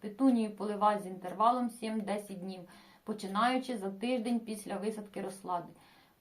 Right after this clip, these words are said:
Полив проводиться помірний. Що я казала? Що торгова марка Леда Агро, дуже гарний виробник насіння.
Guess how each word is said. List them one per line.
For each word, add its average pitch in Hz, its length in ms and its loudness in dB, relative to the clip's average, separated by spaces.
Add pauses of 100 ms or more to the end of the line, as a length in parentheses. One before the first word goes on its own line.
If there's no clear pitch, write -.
(160)
Полив 247 480 4 (360)
проводиться 254 600 0
помірний. 185 760 -2 (880)
Що 247 180 0
я 262 160 4
казала? 190 460 -2 (100)
Що 233 200 -6
торгова 269 600 8
марка 196 640 2 (3250)
Леда 214 540 6
Агро, 190 480 0 (920)
дуже 196 400 -4
гарний 185 380 0
виробник 185 580 -6 (640)
насіння. 196 520 0